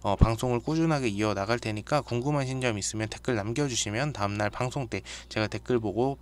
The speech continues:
답변을 드리는 것으로 마무리 드릴 거고요. 어, 한솔 테크닉스 그 방송을 좀 드렸는데 좀 도움이 되셨다면 좋아요와 구독도 한 번씩 부탁드리겠습니다. 감사합니다.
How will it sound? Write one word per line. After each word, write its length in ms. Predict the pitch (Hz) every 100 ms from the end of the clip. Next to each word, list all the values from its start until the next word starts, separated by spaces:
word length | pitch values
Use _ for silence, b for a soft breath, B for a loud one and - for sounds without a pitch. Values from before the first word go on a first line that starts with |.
| -
답변을 460 | - - 113 107
드리는 400 | - 113 117 110
것으로 360 | 101 98 101 101
마무리 440 | 98 98 101 104 101
드릴 280 | - 127 131
거고요. 420 | 104 95 110 143 B B B B
어, 360 | - 104 101 104 B B B - - - -
한솔 260 | 151 185
테크닉스 800 | 170 190 - 202 180 - 120 120 110
그 240 | 101 101 101
방송을 400 | - 120 131 113
좀 180 | 107 110
드렸는데 560 | - 127 127 104 107 135
좀 200 | 113 107
도움이 300 | 110 113 107
되셨다면 560 | 110 131 - 98 107
좋아요와 440 | - 104 104 98 95
구독도 400 | 123 110 - 98
한 100 | 98
번씩 340 | 98 113 117
부탁드리겠습니다. 960 | 110 - - 110 104 101 - 85 - - B -
감사합니다. 580 | 98 101 95 90 117